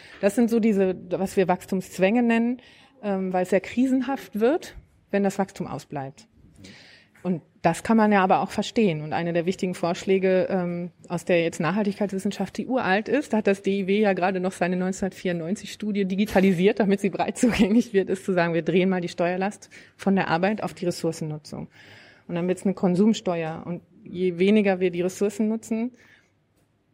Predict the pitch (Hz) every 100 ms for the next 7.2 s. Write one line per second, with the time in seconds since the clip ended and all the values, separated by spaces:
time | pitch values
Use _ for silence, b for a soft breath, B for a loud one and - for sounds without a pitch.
0 | _ _ _ - - 208 185 180 190 196
1 | 180 185 165 180 175 190 185 180 - 180
2 | 240 226 247 214 175 175 - 208 185 -
3 | 175 208 185 180 190 185 180 - 165 -
4 | 208 - 190 196 185 180 175 196 208 185
5 | 226 208 202 208 208 160 175 175 170 -
6 | 175 180 160 196 - 196 - 175 196 208
7 | 160